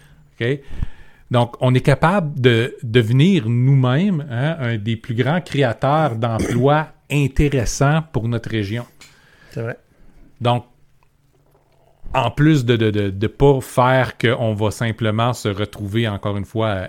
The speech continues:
Speaker 1: exploité par des gens de l'extérieur dont le but est de se remplir les poches.
Speaker 2: Et puis sortir de l'argent de la région.
Speaker 1: Ben,
Speaker 2: Hmm.
Speaker 1: c'est ça. <laughs> L'argent reste autour de nous, continue à circuler, puis aide à notre prospérité à tous. OK ?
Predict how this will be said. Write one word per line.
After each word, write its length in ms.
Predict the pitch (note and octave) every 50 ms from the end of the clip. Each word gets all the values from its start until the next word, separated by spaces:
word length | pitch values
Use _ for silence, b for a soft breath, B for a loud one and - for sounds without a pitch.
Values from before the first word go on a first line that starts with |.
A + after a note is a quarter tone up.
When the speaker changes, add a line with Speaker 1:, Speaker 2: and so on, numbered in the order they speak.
| - -
Speaker 1:
exploité 680 | B2 - - - - - A#2 A2 G#2+ - C3 B2+ C3
par 240 | C3 - A2+ F#2+ F#2
des 240 | F#2+ F#2 G#2 G2+ G2+
gens 160 | G2+ A#2 A2
de 80 | G#2+ G#2
l'extérieur 520 | G2 F#2+ - - A2 G2+ G#2 A2 A#2 A#2
dont 100 | A2+ G2+
le 80 | G2+ G2
but 320 | G2 A2+ A2+ G2+ A#2 - - -
est 80 | - A#2
de 160 | G2 F#2+ G#2
se 100 | F#2+ -
remplir 360 | - G#2 G2 - A2 A2 G#2 G2+
les 140 | G2 G2 F#2+
poches. 380 | - - F#3 B3 A#3+ - - -
Speaker 2:
Et 80 | C3
puis 160 | A#2 - C#3
sortir 340 | A2+ - - - - - C3+
de 60 | C3
l'argent 260 | C3 B2 A2 A2+ B2 B2+
de 60 | C3
la 80 | B2
région. 340 | A#2 A#2+ A#2 A#2 C3 F#3+ A#3+ -
Speaker 1:
Ben, 100 | A2+ A2
Speaker 2:
Hmm. 20 | D#3+
Speaker 1:
c'est 120 | G#3+ A2
ça. 180 | - - G3+ A3 C3+ - F3
<laughs> 140 | C#3+ - -
L'argent 400 | A2 G2+ A2+ A2+ A2+ F3+ F3 C#3 -
reste 340 | A2 B2 F3 F3+ - - C#3+
autour 320 | B2 A2+ - C3+ A#2 A#2
de 100 | A2 A2+
nous, 220 | A2+ A#2+ C#3 D3+ C#3+
continue 500 | - B2+ A#2+ A#2 - - C#3 D3 D#3+ D#3
à 60 | C3+
circuler, 580 | - - A2+ - - - B2 A2+ A#2+ D3 E3+
puis 220 | D#3 - - B2+ B2+
aide 160 | C3 D#3+ D3
à 40 | C3+
notre 180 | B2+ A2+ -
prospérité 840 | - - B2+ A2+ - - - - B2+ A2 A2+ A2 - - D#3 F3+ - -
à 80 | G2+
tous. 540 | - - - C#3+ - - - - - - b b b b b b b b b b b b
OK ? 160 | G#2 - -